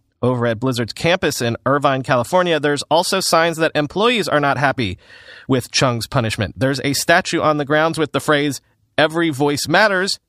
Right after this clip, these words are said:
that has been covered with paper. Among the people boycotting Blizzard are people who've worked on their games. Mark Kern, a developer who worked as a team lead for World of Warcraft,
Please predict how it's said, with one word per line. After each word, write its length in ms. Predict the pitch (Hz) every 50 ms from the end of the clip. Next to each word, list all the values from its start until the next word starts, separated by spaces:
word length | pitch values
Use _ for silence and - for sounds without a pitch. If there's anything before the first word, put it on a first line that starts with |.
| _ _ _ _ _
that 160 | - 123 135 117
has 180 | 135 147 135 110
been 200 | 139 135 135 131
covered 380 | - - 120 107 117 110 92
with 200 | 87 117 107 -
paper. 500 | - - 180 185 - 147 110 - - - _ _ _ _ _ _ _ _ _ _ -
Among 400 | 156 165 180 202 220 240 240 226
the 80 | 220
people 280 | 220 226 226 - 220 202
boycotting 540 | 151 190 214 233 233 - 214 202 196 170 156
Blizzard 340 | 151 160 151 165 175 190
are 140 | - 151 151
people 300 | - - 160 147 160 151
who've 200 | 147 165 151 147
worked 320 | 147 180 240 247 - - -
on 220 | 170 151 147 139 135
their 260 | - 117 127 120 117
games. 500 | 104 113 117 110 101 92 73 73 - - - _ _ _ _ _ _ _ -
Mark 320 | 120 147 185 - - - -
Kern, 400 | - - 190 180 185 202 214 208
a 120 | - 147
developer 420 | 135 131 143 143 151 - 160 139
who 100 | 135 143
worked 300 | 131 127 139 147 143 - -
as 220 | 139 135 127 117 -
a 160 | 123 123 120
team 340 | - - - 185 180 175 160
lead 240 | 165 170 175 180 165
for 140 | - 160 135
World 220 | 139 143 143 135
of 100 | 127 117
Warcraft, 480 | 131 165 180 - - 175 160 165 -